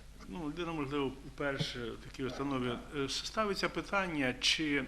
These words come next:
був оголошений склад, е, суддів вам, кожного. Чи довіряєте ви цьому складу суду вашу справу розглядати? Чи, можливо, до когось є заперечення, відводи, ви не згідні з кимось?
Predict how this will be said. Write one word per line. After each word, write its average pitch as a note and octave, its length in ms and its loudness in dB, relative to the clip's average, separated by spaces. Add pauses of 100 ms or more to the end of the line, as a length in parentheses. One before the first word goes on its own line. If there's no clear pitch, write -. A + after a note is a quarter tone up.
був F#3+ 220 0
оголошений D#3 540 2
склад, C#3+ 540 2 (100)
е, C3 160 -2
суддів A2 640 0
вам, G#2 200 0 (580)
кожного. A#2 500 0 (440)
Чи E3+ 460 2
довіряєте D#3+ 640 4
ви C#3+ 120 2
цьому C#3+ 320 2
складу C3 400 2
суду D3+ 500 -4 (680)
вашу E3 320 2
справу D3+ 300 4
розглядати? B2+ 680 2
Чи, - 120 0
можливо, F#3+ 480 0 (360)
до C#3+ 140 -6
когось E3 380 0
є D3 280 0 (380)
заперечення, C#3+ 720 2
відводи, B2+ 520 0
ви C3 100 0
не C3 120 0
згідні C3 420 0
з - 80 -4
кимось? A2+ 460 -4